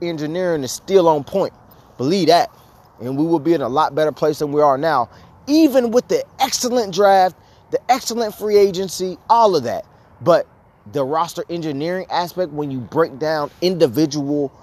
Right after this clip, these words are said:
position groups, you lacked on the offensive line and you lacked on guys that can create pressure on their own. The Cameron Wake signing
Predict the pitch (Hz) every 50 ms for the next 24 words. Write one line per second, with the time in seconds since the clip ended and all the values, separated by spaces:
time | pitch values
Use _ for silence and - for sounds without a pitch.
0 | - - - - - 151 131 110 123 170 175 - - 180 180 175 170 156 143 117
1 | 131 165 202 - - - - - - - _ - _ _ - - _ _ - -
2 | _ - _ _ - 107 104 117 110 104 101 113 139 156 165 - - 165 151 151
3 | 151 - 135 143 139 - - 147 135 120 135 120 110 113 107 101 98 98 95 95
4 | 101 104 - _ _ _ _ _ _ _ _ _ - 110 110 104 95 90 95 90
5 | 85 87 92 107 127 139 139 131 - - - _ _ 107 110 110 104 101 98 90
6 | - _ _ _ _ _ _ - - 139 123 127 131 127 123 107 127 120 - -
7 | 98 92 - - - 120 123 131 143 - - - 143 135 127 - 131 120 - -
8 | 123 123 120 117 117 - 117 110 98 85 - - - - - 131 - - - 185
9 | 196 208 208 208 196 180 170 185 190 190 147 - - 196 180 180 185 185 185 185
10 | 185